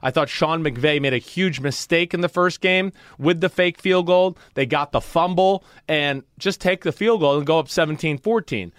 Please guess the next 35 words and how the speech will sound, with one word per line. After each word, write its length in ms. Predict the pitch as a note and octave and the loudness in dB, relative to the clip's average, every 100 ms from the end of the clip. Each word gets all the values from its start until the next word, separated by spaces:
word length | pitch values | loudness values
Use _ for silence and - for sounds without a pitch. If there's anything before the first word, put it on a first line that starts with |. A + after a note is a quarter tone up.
| - - | -12 -6
Instead, 580 | C#3 - G#3+ F#3 F3 - _ - | -4 0 2 2 -2 -8 _ -2
they 160 | C#3 | 0
went 300 | C3+ G3 G3+ | 2 0 0
for 120 | F3 D#3 | 0 2
the 80 | |
fake 280 | C#3+ D3+ C3+ | 2 0 0
field 200 | D3+ C#3+ | 0 2
goal, 140 | C#3 C3 | 0 -2
didn't 340 | A#2+ G3+ F#3+ | 0 -2 0
get 200 | D3 C#3 | 0 0
it. 180 | C#3+ - | -2 -4
It 80 | C3+ | -6
became 300 | C3+ D#3 C3+ | -4 -4 -4
twenty-one 540 | - D3+ C3 B2 D3 | -4 -2 0 0 -2
fourteen. 560 | A2+ A3+ G3 - A#2 E2+ - - | 0 2 2 0 -6 -6 -12 -8
Then 320 | B2+ D#3 C#3+ - _ _ C#3+ | -2 -2 -2 -8 _ _ -2
they 120 | C3+ | 0
drove 360 | A#2 F3+ F3+ | 2 2 2
the 80 | D#3+ | 0
ball 180 | D3+ D3+ | 0 2
down 280 | D3+ F#3+ G#3+ | 2 0 -2
the 80 | - | 0
field 220 | D#3 C3+ | 0 0
again 320 | C3+ C3+ D#3+ | 0 -2 -2
and 120 | D3+ F3 | -2 0
then 280 | D#3 D3 | 0 0
missed 220 | F#3 C4 - | 0 0 -2
the 100 | C#3 | -2
field 260 | C3 G#2+ | 0 -2
goal, 180 | F2+ E2 | -4 -8
and 80 | C3 | -6
it 40 | C#3 | -4
became 240 | C#3+ D3 | -2 -4
twenty-eight 480 | - D#3+ D#3+ D3 C3+ | -2 0 2 0 0
twenty-four. 540 | D#3 C#3+ G3+ F3 A2 | -2 0 2 2 2